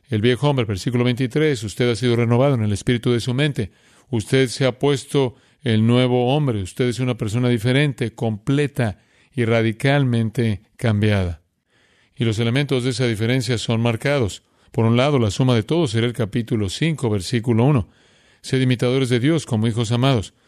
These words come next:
Así que ahora, en vez de imitar a su padre el diablo, usted imita a Dios. Nada podría ser un intercambio más dramático. Como imitadores de Dios, como sus hijos amados, usted anda en amor.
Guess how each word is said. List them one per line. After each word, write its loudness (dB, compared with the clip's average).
Así -2
que 2
ahora, 2
en -2
vez 2
de -2
imitar 0
a -2
su -8
padre 0
el -2
diablo, 0
usted -2
imita 0
a 0
Dios. 0
Nada 0
podría 2
ser 0
un 0
intercambio 0
más 0
dramático. 0
Como -2
imitadores 0
de 0
Dios, 2
como -2
sus -2
hijos 0
amados, 0
usted -2
anda -2
en 0
amor. 2